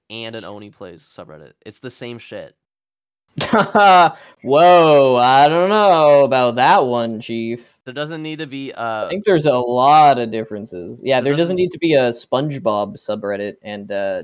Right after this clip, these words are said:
Speaker 2: Danny Phantom subreddit,
Speaker 1: I
Speaker 2: actually.
Speaker 1: agree.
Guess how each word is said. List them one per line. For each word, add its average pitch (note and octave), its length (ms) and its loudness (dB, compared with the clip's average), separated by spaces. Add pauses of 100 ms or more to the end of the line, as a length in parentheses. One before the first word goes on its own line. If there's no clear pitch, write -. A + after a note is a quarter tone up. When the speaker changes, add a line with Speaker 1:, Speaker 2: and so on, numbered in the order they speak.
Speaker 2:
Danny B2+ 260 -8
Phantom A#2+ 560 -12
subreddit, - 540 -20 (220)
Speaker 1:
I - 40 -20
Speaker 2:
actually. G#2 320 -18
Speaker 1:
agree. G#2+ 320 -20